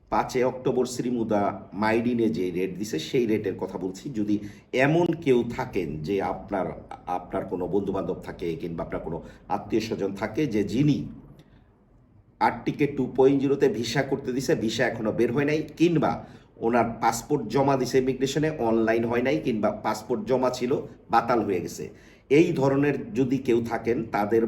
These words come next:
বসের কাছে একটা এপি বলি আমরা। এটা এপি হইল, যখন আপনার বস পাসপোর্ট ইমিগ্রেশনে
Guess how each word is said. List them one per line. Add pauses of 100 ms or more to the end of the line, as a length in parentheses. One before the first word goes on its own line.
(100)
বসের
কাছে
একটা (140)
এপি (100)
বলি (100)
আমরা।
এটা (140)
এপি (100)
হইল, (540)
যখন
আপনার (120)
বস (160)
পাসপোর্ট (100)
ইমিগ্রেশনে